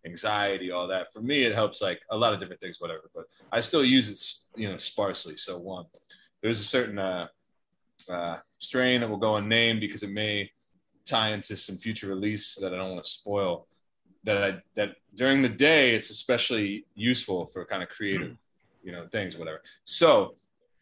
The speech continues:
I smoked it, and then I started going for, like, the normal kind of routine walk I go through, and I was playing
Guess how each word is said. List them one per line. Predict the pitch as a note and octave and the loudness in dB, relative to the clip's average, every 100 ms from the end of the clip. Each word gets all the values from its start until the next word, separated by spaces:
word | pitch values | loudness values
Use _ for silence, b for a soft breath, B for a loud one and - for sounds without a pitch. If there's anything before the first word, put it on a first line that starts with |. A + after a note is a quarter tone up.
| _ _ _ _ _ _ _ _ _ C3+ | _ _ _ _ _ _ _ _ _ 2
I | |
smoked | C3 - F#3+ G#3 F#3 | 4 6 4 4 2
it, | D#3 | 2
and | C3 | 0
then | C3 | 0
I | |
started | B2 E3 E3+ | 2 2 2
going | E3 D#3+ | 2 0
for, | D#3 B2+ A#2 A2 | 0 -2 -2 -2
like, | A2 - | -2 -2
the | G#2 | -6
normal | G#2 A#2+ C#3 C3+ | -2 0 2 0
kind | B2 B2+ A2 F#2+ | 0 0 0 -2
of | |
routine | A2 A2+ B2 A2 F#2+ | -4 -2 0 0 0
walk | F#2+ G2 A2 | 2 2 2
I | G2+ | 0
go | G#2 G#2+ | -2 -4
through, | C3 B2+ | -4 -6
and | F#2 | -4
I | F#2 | -6
was | F#2 | -8
playing | - - C3 D3+ E3 D#3+ E3 | -14 -6 -2 0 -2 -4 -10